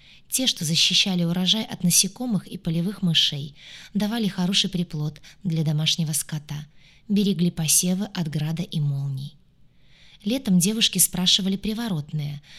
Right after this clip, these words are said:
зная, что на носу осень, время, когда играются свадьбы, а свою судьбу надо устраивать с понравившимся кавалером заранее. А с сентября всем были необходимы зелья от простуды и гриппа.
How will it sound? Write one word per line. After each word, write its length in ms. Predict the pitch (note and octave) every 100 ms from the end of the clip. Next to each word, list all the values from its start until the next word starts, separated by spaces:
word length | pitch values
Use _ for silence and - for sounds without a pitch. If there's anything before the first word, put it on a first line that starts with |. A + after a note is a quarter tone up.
| - -
зная, 440 | F#3 E3 F3 D#3
что 420 | D3+ - D#3 D3
на 100 | D3+
носу 360 | D#3 E3 - E3+
осень, 460 | - G3+ - C#3+ D3 - - - -
время, 400 | E3+ F#3 F#3+ D3
когда 320 | D3+ D#3 D#3
играются 420 | D#3 D#3+ D#3+ F3+
свадьбы, 580 | F3 F3+ D3 D3+ D3 D3 - - - -
а 120 | - F3
свою 280 | - D#3+
судьбу 400 | D#3+ F3+ D#3+ D3+
надо 220 | F#3+ D#3+ D3+
устраивать 720 | D3+ - E3 F3+ D#3 C#3+ - -
с 100 | -
понравившимся 800 | - F3+ E3+ D#3+ D3+ - D3+ -
кавалером 540 | D#3 D#3 D3 C#3+ D#3+ E3
заранее. 600 | D#3+ D#3 C3+ C3 C#3 C#3+ - _ - - - - - _
А 160 | F3
с 60 | E3+
сентября 640 | - G3+ F#3+ A3 F#3 C4
всем 320 | - - B3+
были 160 | E3+ E3+
необходимы 600 | E3+ E3 - E3+ G3 G3
зелья 440 | D#3 F3 A3 F3 D3 - - -
от 160 | F#3+
простуды 560 | - D#3 - - D3+ F3+
и 40 |
гриппа. 460 | E3 C#3+ C3+ -